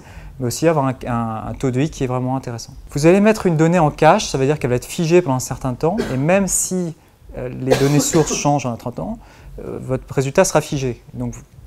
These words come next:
potentiellement, vous allez afficher des choses qui sont obsolètes. Pour pallier à ça, il y a plusieurs techniques.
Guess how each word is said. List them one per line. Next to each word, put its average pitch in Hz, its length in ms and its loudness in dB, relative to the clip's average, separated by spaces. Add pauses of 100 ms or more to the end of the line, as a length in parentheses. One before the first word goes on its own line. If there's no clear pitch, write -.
potentiellement, 135 680 2
vous 156 120 0
allez 135 80 6
afficher 131 260 -2
des 160 60 2
choses 175 200 -2
qui - 80 -10
sont 151 80 -2
obsolètes. 131 520 -6 (720)
Pour 151 160 2
pallier 151 260 6
à 147 60 6
ça, 196 280 6
il 185 60 6
y 139 40 6
a 123 140 2 (360)
plusieurs 135 240 0
techniques. 180 500 0